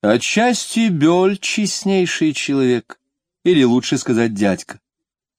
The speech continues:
Любопытно, что два этих честнейших существ так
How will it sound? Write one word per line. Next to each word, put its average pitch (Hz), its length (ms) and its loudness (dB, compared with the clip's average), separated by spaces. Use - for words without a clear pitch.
Любопытно, 110 640 0
что 113 220 0
два 143 260 2
этих 113 240 -4
честнейших 131 680 -2
существ - 1300 -4
так 101 600 -4